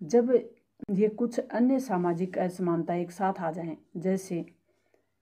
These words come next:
ए, गोरे लोग हैं, वो अमीर भी होते हैं और शक्तिशाली भी होते हैं, वहीं अश्वेत जो लोग होते हैं यानी काले लोग होते हैं, वो गरीब और बेघर भी होते हैं,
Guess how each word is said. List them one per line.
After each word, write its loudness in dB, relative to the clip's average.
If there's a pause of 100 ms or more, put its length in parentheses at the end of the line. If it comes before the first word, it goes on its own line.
(120)
ए, 2
गोरे 4
लोग 4
हैं, 0
वो 0
अमीर 2
भी 0
होते 0
हैं -2
और -4
शक्तिशाली -4
भी -2
होते -2
हैं, -2 (560)
वहीं 2 (100)
अश्वेत 4
जो 2
लोग 0
होते -6
हैं -6 (240)
यानी 0
काले 0
लोग 0
होते -4
हैं, 2
वो 0
गरीब -2
और -2
बेघर -2
भी -4
होते -2
हैं, -6